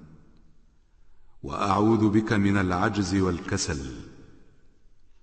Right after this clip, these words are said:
وأعوذ بك من الجبن والبخل،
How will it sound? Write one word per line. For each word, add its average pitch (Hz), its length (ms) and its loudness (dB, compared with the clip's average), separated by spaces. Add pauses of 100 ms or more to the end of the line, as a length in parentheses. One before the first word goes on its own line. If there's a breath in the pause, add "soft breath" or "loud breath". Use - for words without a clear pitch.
(420)
وأعوذ 117 600 4
بك 120 220 2
من 107 220 4
الجبن 101 580 2
والبخل، 92 540 -2